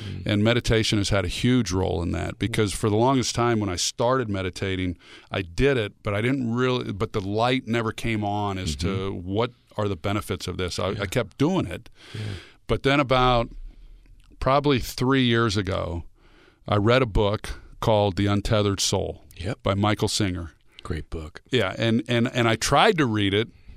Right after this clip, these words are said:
Speaker 2: probably two years prior to that, and I couldn't get through it. I was just like, "This
Speaker 1: Mm-hmm.
Speaker 2: is too much." And then I read it three years ago,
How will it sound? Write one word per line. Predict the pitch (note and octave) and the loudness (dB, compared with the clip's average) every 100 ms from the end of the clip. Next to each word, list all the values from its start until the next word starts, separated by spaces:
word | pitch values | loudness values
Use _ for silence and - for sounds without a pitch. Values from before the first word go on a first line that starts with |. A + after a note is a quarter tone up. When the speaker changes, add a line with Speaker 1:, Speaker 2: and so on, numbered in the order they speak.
| - | 2
Speaker 2:
probably | C3 D3+ C#3+ A#2+ | 4 4 2 0
two | - - | 0 0
years | D#3+ C3+ A#2 | 2 2 0
prior | - - D3 A3+ E3+ | 0 0 2 2 0
to | G#2 | 0
that, | F2+ | -2
and | G#2 | 0
I | A#2 | 0
couldn't | - C3 | 2 0
get | G#2+ | 0
through | - F#2 F2 | -6 -8 -8
it. | |
I | F#2 | -8
was | F#2 | -6
just | F2+ - | -4 -4
like, | F2+ | -4
"This | G#2 F2+ | -2 -2
Speaker 1:
Mm-hmm. | E2 | -4
Speaker 2:
is | - | -4
too | G#2+ | -4
much." | F2+ F2 - - - - - - - | -4 -6 -12 -18 -20 -20 -18 -20 -4
And | A2+ A#2 | 2 4
then | C#3+ | 4
I | D3+ | 4
read | C3+ C#3 C#3 | 6 6 6
it | B2+ | 2
three | - A#2+ C3+ E3 | -2 2 2 4
years | A#2+ G#2+ | 4 2
ago, | F#2+ G2 F#2+ F#2+ G2 | 2 2 2 2 -2